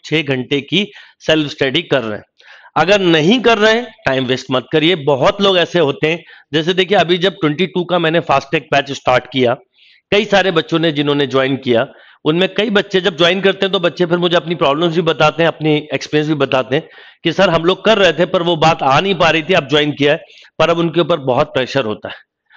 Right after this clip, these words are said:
तो ऐसे में मैं बोलूंगा आपके पास कि अभी बिल्कुल टाइम है। आप अपने कॉलेज एग्जाम के साथ साथ, यानी बीसीए या बीएससी के फाइनल ईयर के साथ साथ अपनी प्रिपरेशन कर सकते हैं। Four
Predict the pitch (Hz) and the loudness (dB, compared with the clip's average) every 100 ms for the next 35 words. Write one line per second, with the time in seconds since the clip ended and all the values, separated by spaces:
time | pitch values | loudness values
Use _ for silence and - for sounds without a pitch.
0 | - _ 175 160 160 226 226 214 180 160 | -20 _ 2 2 2 0 2 2 2 2
1 | 165 175 160 - 156 - 165 165 151 135 | 2 2 2 0 -2 0 0 0 0 0
2 | 143 127 120 175 170 160 165 170 185 _ | 0 -2 0 0 2 2 2 -2 -4 _
3 | _ _ _ 139 143 139 151 160 156 139 | _ _ _ 0 0 -2 -2 -2 0 0
4 | 170 254 202 180 135 139 139 143 131 127 | 2 2 2 0 2 0 0 -2 0 0
5 | 117 147 147 147 131 156 143 _ _ _ | 0 -2 -2 -2 0 -2 -4 _ _ _
6 | 123 156 147 190 190 170 143 147 147 156 | -4 -4 0 2 2 2 4 2 2 -2
7 | 143 156 175 131 - 139 156 214 185 156 | 0 -2 -2 -6 -2 0 2 2 2 2
8 | 156 147 131 117 147 151 - - - 127 | -2 0 0 2 0 0 -2 -20 -6 -4
9 | 131 143 123 101 123 120 175 180 160 160 | -2 -2 -2 -4 -4 -2 0 0 0 -4
10 | - 165 180 - _ _ - 208 262 | -2 -4 -4 -10 _ _ -4 0 0